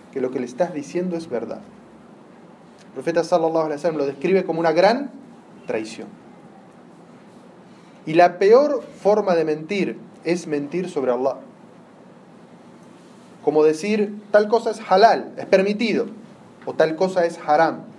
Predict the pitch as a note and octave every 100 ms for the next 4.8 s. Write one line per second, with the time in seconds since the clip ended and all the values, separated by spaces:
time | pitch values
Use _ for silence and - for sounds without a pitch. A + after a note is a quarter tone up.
0 | - - - E3+ E3 D#3 D3 D#3+ D#3 C3+
1 | B2+ B2+ F3+ D#3+ - - - - - -
2 | - - - - - - B2 A#2 C#3+ D3
3 | C3+ C3 - C3 - E3 C#3+ B2 A#2 C3
4 | D#3 F3 D3+ A#2 - A2 G#2